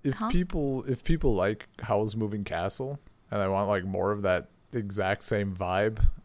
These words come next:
Speaker 1: with pretty much a diff-, like, the same general setup, but then a different story in the end, um, and throughout, I, I'd recommend diving into the book.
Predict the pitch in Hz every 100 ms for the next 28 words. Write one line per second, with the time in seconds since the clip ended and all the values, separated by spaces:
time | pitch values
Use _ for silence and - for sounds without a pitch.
0 | _ 113 110 - - _ - _ _ -
1 | - 330 233 196 208 240 113 151 143 139
2 | 123 123 - 139 151 139 113 - _ _
3 | _ 131 98 113 120 147 151 - 147 165
4 | 170 101 110 104 98 107 110 - - -
5 | - 87 82 123 156 - - 151 156 156
6 | 156 180 - - - _ _ 113 110 107
7 | 101 104 101 _ - - 110 123 107 104
8 | - 113 85 104 156 - 196 214 190 202
9 | 196 - 120 107 104 - 92 92 98 92
10 | 92 90 90 113